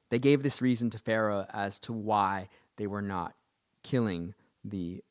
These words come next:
firstborn child. Now, they could have been lying to Pharaoh, saying, "Oh, well, the Israelite women, they're, they're so lively, and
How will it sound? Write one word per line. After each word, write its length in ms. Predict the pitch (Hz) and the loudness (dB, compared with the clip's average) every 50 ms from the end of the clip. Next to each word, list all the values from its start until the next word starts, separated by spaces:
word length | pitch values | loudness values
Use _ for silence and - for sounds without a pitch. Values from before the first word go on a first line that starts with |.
| _ _ _ | _ _ _
firstborn 560 | - - 113 101 - - - 95 90 90 90 | -6 -2 -2 -2 -2 -2 -4 -2 -2 -2 -4
child. 500 | - - 120 110 110 104 90 80 80 113 120 _ _ _ _ _ _ _ _ _ _ _ _ _ _ _ _ _ _ _ _ _ _ - | -6 -6 -4 -4 -4 -4 -4 -8 -12 -16 -20 _ _ _ _ _ _ _ _ _ _ _ _ _ _ _ _ _ _ _ _ _ _ 2
Now, 240 | 117 117 113 113 113 | 4 6 6 6 6
they 100 | 120 123 | 4 2
could 160 | - - 180 | 4 4 4
have 80 | 170 139 | 4 4
been 180 | 147 131 117 | 2 0 2
lying 280 | 110 101 98 107 113 113 | 2 2 0 0 -2 -4
to 100 | - 113 | -6 -6
Pharaoh, 420 | - 104 87 82 82 85 87 104 104 | -4 -4 -4 -2 -2 -4 -6 -6 -6
saying, 420 | - - 113 107 104 104 104 101 | -4 -2 0 0 0 -2 -2 -2
"Oh, 220 | - 139 156 165 147 | 0 2 4 4 4
well, 360 | 131 127 123 120 120 120 - - - - _ _ _ - | 4 4 4 4 2 0 -4 -10 -20 -20 _ _ _ -12
the 560 | 110 113 127 123 120 117 113 110 110 104 - _ _ _ _ _ _ _ _ _ _ _ - | -6 -2 0 0 0 0 -2 -2 -4 -6 -10 _ _ _ _ _ _ _ _ _ _ _ 4
Israelite 500 | 165 165 151 160 160 147 135 123 101 - | 4 4 6 4 4 4 2 2 0 0
women, 500 | 95 127 127 123 120 113 110 107 98 - _ _ - | 0 2 2 2 2 2 0 -2 -4 -8 _ _ -6
they're, 260 | 127 123 123 110 92 | -2 0 0 0 0
they're 140 | 110 117 117 | -2 -4 -2
so 300 | 120 - - 175 170 175 | 0 0 2 4 4 4
lively, 640 | 165 147 131 120 104 117 131 131 120 120 110 107 101 | 4 4 4 4 4 4 2 0 0 -2 -4 -4 -4
and 260 | 101 101 101 101 110 | -4 -6 -6 -8 -8